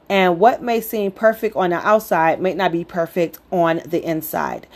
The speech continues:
We should be proud of our unique journeys, even if they diverge from the norm.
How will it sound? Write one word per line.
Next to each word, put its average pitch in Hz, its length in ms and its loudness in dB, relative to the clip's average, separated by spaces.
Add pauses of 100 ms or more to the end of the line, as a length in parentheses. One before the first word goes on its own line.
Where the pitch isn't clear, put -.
(400)
We 247 160 4
should 285 300 -2
be 185 140 -2
proud 254 500 2
of 285 80 2
our 247 160 4
unique 208 340 -6
journeys, 160 500 -4 (280)
even 262 360 2
if - 200 -6
they 202 120 2
diverge 180 480 2
from 165 140 -6
the 160 80 -2
norm. 233 460 2